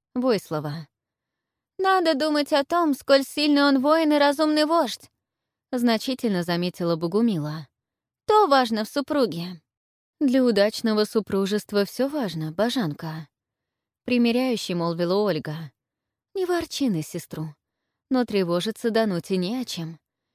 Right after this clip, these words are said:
Княжич Викослав пригож лицом, высок,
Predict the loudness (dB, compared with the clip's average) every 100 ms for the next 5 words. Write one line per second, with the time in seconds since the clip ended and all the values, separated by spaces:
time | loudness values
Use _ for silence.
0 | _ _ 0 2 2 -2 -2 -2 0 -2
1 | 0 0 0 -2 -4 -2 0 -2 -2 -4
2 | -4 -6 -6 -8 -14 _ _ -2 2 2
3 | 0 -6 -6 -8